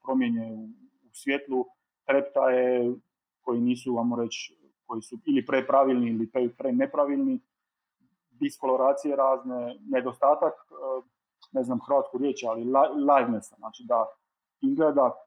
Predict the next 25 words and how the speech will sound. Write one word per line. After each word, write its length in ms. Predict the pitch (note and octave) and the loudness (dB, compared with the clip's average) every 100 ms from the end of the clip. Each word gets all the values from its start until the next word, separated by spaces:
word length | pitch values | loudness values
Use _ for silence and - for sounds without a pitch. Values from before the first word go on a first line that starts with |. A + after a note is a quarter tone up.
| _ - | _ 0
kao 300 | C#3+ C#3 C3 | 2 4 2
da 140 | B2 | 0
nije 480 | A#2+ B2 C3 A#2+ A#2+ _ | 2 2 2 0 -4 _
simulirano, 640 | - A#2 A2 G#2 G2 - | -6 -4 -4 -8 -12 -18
znači 280 | _ - _ | _ -20 _
taj 180 | B2 A2+ | -4 -4
dio. 240 | A2 A2+ | -4 -6
E, 60 | A2 _ _ _ _ _ _ B2+ A#2+ A#2 - | -6 _ _ _ _ _ _ -6 -4 -4 -6
također 440 | B2 D3 D#3+ D#3+ | -2 0 2 0
druga 240 | D#3+ F#3 C3+ | 2 2 4
važna, 400 | C3+ C#3 B2 A2+ | 6 4 4 0
e, 520 | - _ _ A#2+ A#2 | 0 _ _ -20 -20
situacija 560 | _ - A#2+ - F3+ | _ -4 -2 -2 -4
je, 260 | E3 D#3 C#3+ - | -4 -4 -10 -8
ok, 320 | - D#3 A2+ | -2 0 0
možda 220 | A#2+ C#3 | 0 2
oni 120 | C#3+ | 4
neće, 280 | D3 D3 D3 | 6 4 2
e, 120 | C3 - _ _ _ _ _ - C#3 B2+ - A2+ A#2+ A#2+ _ _ _ _ _ _ _ _ | -2 -2 _ _ _ _ _ -20 -14 -14 -10 -8 -8 -10 _ _ _ _ _ _ _ _
svaku 440 | - - C#3 C#3 B2 | -16 2 2 4 0
biometriju 680 | B2 A#2+ A#2+ A#2+ C#3+ C3 - | 0 2 0 0 0 -2 -2
koja 180 | A#2 A2+ | -4 -4
izgleda 380 | A#2 C3+ A#2+ | -2 -2 -2
sumnjivo, 560 | - A#2+ B2 C3 B2+ B2 | -6 -4 -2 0 -2 -8
e, 500 | _ _ _ _ A#2+ | _ _ _ _ -10